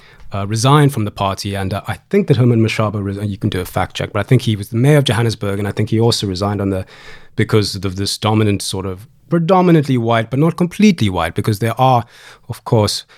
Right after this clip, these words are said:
black people have varied political views, and there are black people who are staunch classic, uh,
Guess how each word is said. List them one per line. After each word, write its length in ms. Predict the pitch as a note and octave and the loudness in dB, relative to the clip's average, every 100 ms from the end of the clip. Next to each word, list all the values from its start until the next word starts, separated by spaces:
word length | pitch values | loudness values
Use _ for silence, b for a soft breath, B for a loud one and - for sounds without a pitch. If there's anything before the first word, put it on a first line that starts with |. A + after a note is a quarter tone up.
| b b - | b b -8
black 320 | G2+ G#2 - | -4 -4 -6
people 260 | A2 G#2+ | -6 -4
have 140 | F2 F#2+ | -4 -4
varied 420 | F#2 F#2+ G2 F#2 | -2 -2 0 -2
political 400 | G2 F2+ - F#2+ | -2 -2 -4 -6
views, 480 | G2 D3+ G2+ F#2 G2 | 2 4 4 -6 -10
and 180 | G#2+ G2+ | -6 -4
there 160 | G2+ | -2
are 160 | G2 F#2+ | -2 -2
black 300 | G2 G2 - | -2 -4 -2
people 280 | G#2 G2+ F#2 | -4 -2 0
who 120 | G#2+ | 0
are 140 | G2+ | 0
staunch 520 | - A2+ G2+ G#2+ - - | 0 0 0 -4 -10 -8
classic, 400 | A2+ G2 - - - A#2 | -4 -2 -4 -10 -12 -8
uh, 200 | A#2 | -6